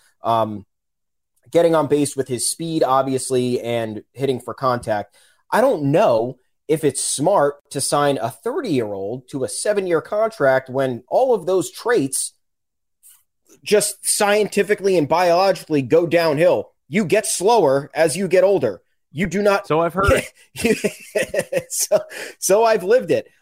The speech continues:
Speaker 1: Uh, you, the averages typically as a contact hitter go down as you get older. It's ju-, it's just what happens. If anything, you know, you could sustain power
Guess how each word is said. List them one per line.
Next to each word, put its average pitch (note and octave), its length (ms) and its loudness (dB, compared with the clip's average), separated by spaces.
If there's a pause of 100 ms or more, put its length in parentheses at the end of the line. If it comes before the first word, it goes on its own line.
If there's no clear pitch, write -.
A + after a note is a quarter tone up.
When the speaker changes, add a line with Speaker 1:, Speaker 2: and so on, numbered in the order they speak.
Speaker 1:
Uh, D#3+ 200 2
you, F3+ 220 -4
the D3+ 460 -8
averages D#3+ 880 0
typically D3+ 640 -2
as C#3+ 320 0
a C3 80 -4
contact F#3 460 -2
hitter D3+ 180 0
go F3+ 260 2
down F#3+ 380 -2
as D3 120 -8
you F3 140 -12
get E3+ 200 2
older. D3+ 340 0
It's B2 300 -4
ju-, D#3 180 -2
it's C#3 180 -2
just F#3 240 -6
what D#3+ 140 -2
happens. D3 420 -4
If C3 120 -10
anything, F3 580 -2
you D#3 80 -8
know, D3+ 80 0
you C#3+ 160 -4
could C#3 120 -12
sustain D#3 420 -8
power F3 520 0